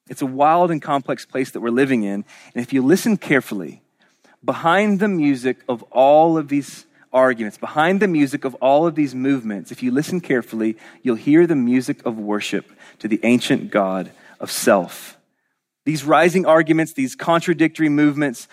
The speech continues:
are all about the common angst inside of every person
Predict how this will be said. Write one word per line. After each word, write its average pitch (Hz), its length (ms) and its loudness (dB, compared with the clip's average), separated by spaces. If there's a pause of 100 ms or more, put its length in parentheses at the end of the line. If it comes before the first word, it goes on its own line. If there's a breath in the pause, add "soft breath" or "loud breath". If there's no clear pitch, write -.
(100 loud breath)
are 135 160 -2
all 165 260 6
about 156 280 4
the - 80 -2
common 175 400 -2
angst 151 360 -4
inside 135 300 0
of 131 60 0
every 143 320 2
person 147 500 -4